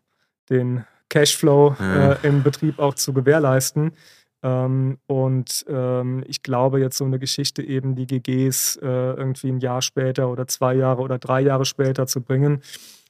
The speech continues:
Speaker 1: das musst du dir erstmal erlauben können. Ähm, und dann musst du langfristig, glaube ich, auch strategisch darauf hinarbeiten. Ähm,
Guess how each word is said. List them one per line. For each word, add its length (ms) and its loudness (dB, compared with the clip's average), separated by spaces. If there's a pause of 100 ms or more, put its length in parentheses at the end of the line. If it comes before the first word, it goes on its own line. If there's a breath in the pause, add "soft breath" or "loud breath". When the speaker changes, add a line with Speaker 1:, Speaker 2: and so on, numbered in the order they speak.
(100)
Speaker 1:
das 180 -4
musst 260 0
du 60 -4
dir 100 4
erstmal 400 -2
erlauben 420 -2
können. 380 2 (500)
Ähm, 320 0
und 140 -4
dann 180 0
musst 300 -2
du 420 0
langfristig, 640 -4
glaube 220 -6
ich, 120 -10
auch 100 -8
strategisch 540 -6
darauf 260 -8
hinarbeiten. 1000 0
Ähm, 400 -6